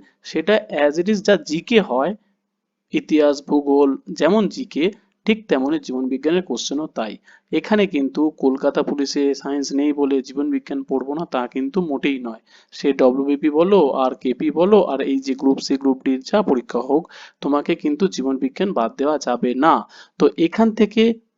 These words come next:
পঞ্চাশটা কোশ্চেন করলে, যদি কোনোদিন এই চ্যাপ্টার থেকে আসে, আর একটা কোশ্চেন বাইরে থেকে আসবে না, এটুকুনি কনফার্ম। একটু সবসময় বলি আমি,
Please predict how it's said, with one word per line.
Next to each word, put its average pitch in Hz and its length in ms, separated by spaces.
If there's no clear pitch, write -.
পঞ্চাশটা 208 520
কোশ্চেন 139 420
করলে, 156 460
যদি 226 320
কোনোদিন 170 360
এই 139 120
চ্যাপ্টার 131 380
থেকে 139 200
আসে, 202 380
আর 170 160
একটা - 420
কোশ্চেন 185 340
বাইরে 123 240
থেকে 185 220
আসবে 120 320
না, 120 100
এটুকুনি 151 360
কনফার্ম। 117 420
একটু 233 560
সবসময় 220 520
বলি 147 260
আমি, 147 220